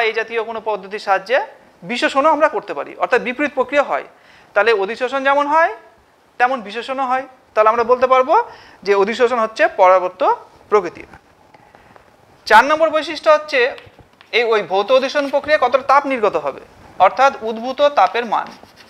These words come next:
উদ্ভূত তাপের মান। এই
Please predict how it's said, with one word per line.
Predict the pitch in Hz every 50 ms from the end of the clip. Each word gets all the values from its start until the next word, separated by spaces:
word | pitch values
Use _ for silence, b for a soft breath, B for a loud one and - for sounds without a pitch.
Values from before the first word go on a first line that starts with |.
| - _ - _ - - - - - - - _ - - - - - - - - - - - - - - - - - 196
উদ্ভূত | 208 208 190 185 214 233 226 - 240 240 240 247 247 247 -
তাপের | 190 180 175 - - 196 208 247 330 415 - - - _ - - - - - - - - - - - _ - - - - - - - - - - - - _ - - - - - - - - - - - - - - - - - - - - 196
মান। | 214 208 180 147 127 - - - _ _ _ _ _ _ - _ _ _ _ _ _ _ _ - - _ _ _ _ _ _ _ - - _ _ - - - - _ - - _ _ _ _ - - - - _ _ _ _ _ _ _ _ _ _ _ _ - - - - 208
এই | 220